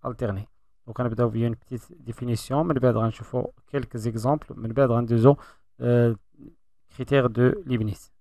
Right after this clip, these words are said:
على بركة الله. Donc les séries alternées. Les séries alternées.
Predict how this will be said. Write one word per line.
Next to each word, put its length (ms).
على 180
بركة 400
الله. 200
Donc 300
les 80
séries 440
alternées. 720
Les 300
séries 600
alternées. 520